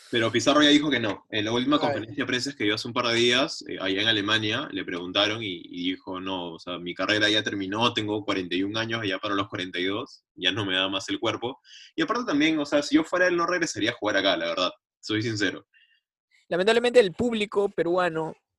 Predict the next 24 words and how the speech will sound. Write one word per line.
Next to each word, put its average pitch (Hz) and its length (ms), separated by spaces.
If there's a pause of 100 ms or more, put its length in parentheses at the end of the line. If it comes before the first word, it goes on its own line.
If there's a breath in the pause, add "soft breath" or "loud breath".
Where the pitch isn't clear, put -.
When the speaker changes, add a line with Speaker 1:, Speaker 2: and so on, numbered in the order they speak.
(140)
Speaker 2:
no 156 120
solo 196 200
para 139 160
el 117 80
fútbol, 127 380
¿ah? 117 120
Para 113 180
muchos 151 360
otro-, 147 460
otras 143 240
disciplinas 151 680
es 156 100
muy 160 480
malagradecido. 123 960 (1080 soft breath)
Eh, 123 760 (200)
o 139 520
en 143 100
todo 185 200
caso 190 320
no 185 560
diferencia 175 480
bien 165 160
las 151 160
cosas. 135 560